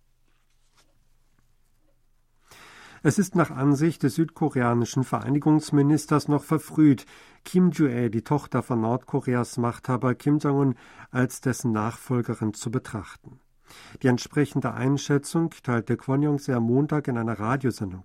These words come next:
mit. Auch wenn Nordkorea schon jetzt an einer solchen Machtnachfolge arbeiten würde,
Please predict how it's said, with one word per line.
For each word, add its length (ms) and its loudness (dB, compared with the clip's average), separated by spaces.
mit. 320 -20
Auch 160 -6
wenn 160 -2
Nordkorea 720 -2
schon 240 -2
jetzt 400 -2
an 120 -4
einer 220 -6
solchen 420 -2
Machtnachfolge 1080 -4
arbeiten 560 -2
würde, 340 2